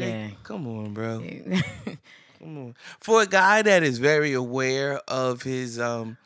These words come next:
Speaker 2: celebrity
Speaker 1: Right.
Speaker 2: and influence, he tries to be very, like, unaware and naive about his, um, celebrity
Speaker 1: Right.
Speaker 2: and influence. He really does.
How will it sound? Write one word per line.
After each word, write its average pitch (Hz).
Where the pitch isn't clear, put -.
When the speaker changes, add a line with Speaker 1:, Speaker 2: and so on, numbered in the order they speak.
Speaker 2:
celebrity 135
Speaker 1:
Right. 131
Speaker 2:
and 113
influence, 143
he 165
tries 156
to 131
be 127
very, 131
like, -
unaware 135
and 123
naive 127
about 117
his, 110
um, 117
celebrity 147
Speaker 1:
Right. 95
Speaker 2:
and 131
influence. 131
He 156
really 165
does. 180